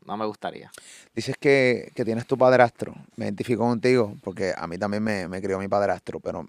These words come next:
Speaker 2: yo no le digo padrastro, yo le digo papi, porque es mi
Speaker 1: Yo
Speaker 2: papá.
Speaker 1: también le digo papi o Rafa,
Speaker 2: Eh,
Speaker 1: uno de los
Speaker 2: eh,
Speaker 1: dos.
Speaker 2: eh, ob-, y sí, y mi papá biológico, que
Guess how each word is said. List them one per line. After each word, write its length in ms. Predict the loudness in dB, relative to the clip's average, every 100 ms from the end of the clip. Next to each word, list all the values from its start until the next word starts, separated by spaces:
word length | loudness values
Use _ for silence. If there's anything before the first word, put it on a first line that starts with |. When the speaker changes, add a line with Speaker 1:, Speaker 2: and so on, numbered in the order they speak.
| -16 -20 -18
Speaker 2:
yo 280 | -12 -6 -6
no 140 | -4
le 100 | -2
digo 640 | -2 -2 -2 -2 -2 -6 -10 _
padrastro, 440 | -4 -2 -2 -6 -8
yo 100 | -6
le 80 |
digo 380 | -6 -4 -4 -6 -10 -14 -2
papi, 240 | 0 0 -2
porque 180 | -8
es 40 | -6
mi 60 |
Speaker 1:
Yo 60 | -4
Speaker 2:
papá. 100 | -4
Speaker 1:
también 180 | -4 -2
le 60 | -2
digo 160 | 0
papi 240 | 2 2 2
o 80 |
Rafa, 320 | 4 4 4 0
Speaker 2:
Eh, 120 | 0
Speaker 1:
uno 100 | 2
de 40 |
los 100 | 2
Speaker 2:
eh, 20 | 2
Speaker 1:
dos. 100 | -2
Speaker 2:
eh, 420 | -2 0 -2 -6 -12 _
ob-, 180 | -12 -10
y 320 | -8 -4 -4 -4
sí, 480 | -4 -4 -4 -6
y 60 | -6
mi 240 | -6 -2
papá 360 | 4 6 8 8
biológico, 580 | 8 6 4 2 -4 -6 -2
que 340 | -2 0 -4